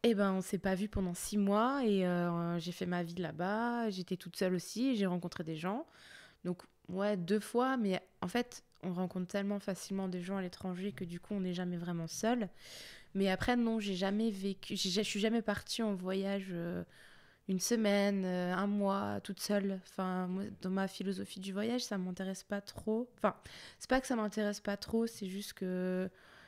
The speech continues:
j'ai envie de le partager. Et en fait, je me suis rendu compte que quand on revient de voyage, en fait, euh,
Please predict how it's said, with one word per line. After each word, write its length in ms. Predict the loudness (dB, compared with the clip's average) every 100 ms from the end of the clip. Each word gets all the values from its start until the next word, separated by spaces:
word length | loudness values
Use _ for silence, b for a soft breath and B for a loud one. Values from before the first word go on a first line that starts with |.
| -2
j'ai 160 | 4 6
envie 260 | 4 2
de 60 | 2
le 80 | 2
partager. 580 | 0 -2 -2 0 0 0
Et 80 | 0
en 80 | 2
fait, 180 | 0 0
je 40 |
me 60 | 0
suis 160 | 0
rendu 340 | 0 -2 -4 -6
compte 360 | -4 -4 -4 -4
que 220 | -2 -2 B B B
quand 240 | -2 0 0
on 60 |
revient 260 | 0 2 0
de 60 | 2
voyage, 580 | 2 2 2 2 0 -6 -10 _ _ _ _ _ _ _ -4 0
en 100 | 2
fait, 380 | 2 2 -2 B B B B _
euh, 1040 | 2 4 4 4 2 0 -2 -2 -4 -4